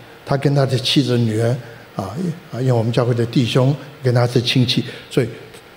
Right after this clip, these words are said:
他要跟我们来谈一谈，很好的。陈弟兄啊，他们一家很爱主，啊，他们，不过他们是天主教，不过他们对神的心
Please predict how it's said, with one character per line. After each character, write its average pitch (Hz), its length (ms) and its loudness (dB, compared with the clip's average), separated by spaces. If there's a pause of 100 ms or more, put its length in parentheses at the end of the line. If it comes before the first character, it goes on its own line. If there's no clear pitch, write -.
(120)
他 147 140 0
要 131 100 2
跟 127 160 0
我 120 60 -2
们 110 100 -4
来 113 120 -2
谈 - 280 -4
一 123 60 -4
谈， 98 180 -8 (920)
很 165 180 4
好 120 160 0
的。 98 80 -10 (2500)
陈 117 220 -2
弟 123 120 0
兄 120 240 0 (280)
啊， 120 180 -10
他 117 80 -2
们 113 100 -4 (120)
一 123 40 -4
家 113 240 -4 (540)
很 120 180 -4
爱 123 120 -2
主， - 140 -8 (760)
啊， - 120 -10
他 - 100 -4
们， 185 80 2
不 214 60 -2
过 165 100 4
他 151 100 2
们 151 120 2
是 135 80 0
天 127 200 2
主 117 140 -4
教， 104 200 -4
不 123 180 -4
过 107 100 -6 (400)
他 143 80 0
们 127 80 0
对 127 160 4
神 110 220 0
的 113 100 0
心 117 260 0